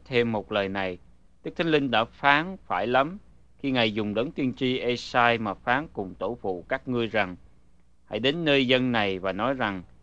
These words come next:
các ngươi lấy lỗ tai nghe mà chẳng hiểu chi, lấy mắt xem mà không thấy gì, vì lòng dân này đã nặng nề,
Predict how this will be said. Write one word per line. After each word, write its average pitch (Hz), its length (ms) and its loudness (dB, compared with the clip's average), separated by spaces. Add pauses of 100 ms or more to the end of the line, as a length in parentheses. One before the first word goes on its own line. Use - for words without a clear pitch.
(220)
các - 200 -10
ngươi 139 460 2
lấy 139 160 -2
lỗ 127 160 0
tai 127 240 4
nghe 120 380 2
mà 101 180 -8
chẳng 92 240 -8
hiểu 104 240 -8
chi, 117 380 0 (480)
lấy 135 160 -2
mắt 165 200 0
xem 120 420 4
mà 101 80 -2
không 120 300 -2
thấy 139 240 -4
gì, 101 280 -4 (480)
vì 110 100 -2
lòng 104 260 2
dân 123 240 4
này 98 340 0
đã 107 120 -4
nặng 107 340 -4
nề, 98 280 -2